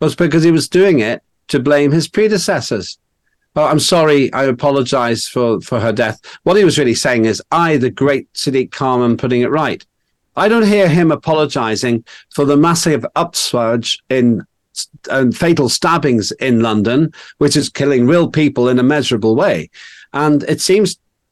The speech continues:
as far as I'm concerned, that Sadiq Khan is very happy to virtue signal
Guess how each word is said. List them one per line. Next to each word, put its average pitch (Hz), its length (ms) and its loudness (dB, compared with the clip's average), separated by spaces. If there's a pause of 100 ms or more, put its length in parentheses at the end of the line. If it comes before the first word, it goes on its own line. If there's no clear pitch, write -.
(320)
as 120 240 -6 (160)
far 135 140 0
as 127 100 2
I'm 160 160 2
concerned, 110 460 -2
that 113 60 0
Sadiq 165 420 0
Khan 143 180 0
is 120 100 -2
very 180 360 2
happy 127 260 -2
to 120 100 -4
virtue 143 440 -2
signal 107 560 -2